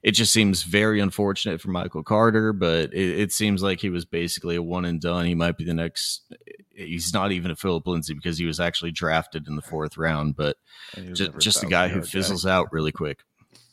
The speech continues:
Speaker 2: He was never a thousand-yard guy either. So Michael Carter is, is, is done. I mean, Abanikanda,
Speaker 1: I thought
Speaker 2: they,
Speaker 1: he was
Speaker 2: they
Speaker 1: good though, man. Like I, I really
Speaker 2: He
Speaker 1: thought he was a, g-, a decent running back.
Speaker 2: Yeah, I mean, he had those, those, he had the, the pass catching chops that, that, you know, I think he had several,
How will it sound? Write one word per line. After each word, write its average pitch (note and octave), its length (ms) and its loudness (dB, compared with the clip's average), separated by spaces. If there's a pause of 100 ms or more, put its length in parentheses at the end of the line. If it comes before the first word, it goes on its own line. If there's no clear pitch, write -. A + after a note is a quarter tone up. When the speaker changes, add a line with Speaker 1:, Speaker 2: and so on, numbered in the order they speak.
(880)
Speaker 2:
He E3 80 -10
was B2 100 -2
never F2+ 180 0
a - 40 -6
thousand-yard C#2+ 520 -12
guy - 180 -16
either. - 200 -18
So F2 240 -12 (360)
Michael G2 220 6
Carter D#2 240 -2
is, D2+ 80 -8 (100)
is, D2 240 -10 (100)
is D#2+ 120 -10
done. C2+ 260 -8
I D2 40 -8
mean, E2+ 160 -8
Abanikanda, G2 840 4 (140)
Speaker 1:
I C3 140 -6
thought D#3+ 160 -4
Speaker 2:
they, - 80 0
Speaker 1:
he - 80 0
was - 120 0
Speaker 2:
they F#2+ 140 -8
Speaker 1:
good F2 100 -4
though, E2+ 180 -2
man. F2 360 -2
Like E2+ 240 -6
I, G2+ 160 6
I F#2+ 80 4
really G#2 300 2
Speaker 2:
He - 60 -2
Speaker 1:
thought F2+ 140 -2
he F2 80 -2
was E2 140 -6
a, E2 40 -8
g-, F2 240 -8
a F2+ 100 -6
decent E2 500 -4
running C#2+ 200 -8
back. - 300 -14 (380)
Speaker 2:
Yeah, A#3+ 140 6
I A#2+ 40 4
mean, A#2 140 0
he E3 80 4
had C3+ 80 4
those, A2+ 160 4
those, G#2 280 4
he A#2+ 140 2
had A2 160 6
the, F#2+ 220 2
the F2 80 -6
pass F2 260 0
catching F#2 340 -4
chops E2 380 -4
that, D#2+ 360 -4
that, B1+ 100 -6
you D#2 80 -8
know, D2+ 100 -8
I D2 100 -6
think D#2 200 -14
he D#2 80 -10
had C#2+ 240 -8
several, D2+ 580 -4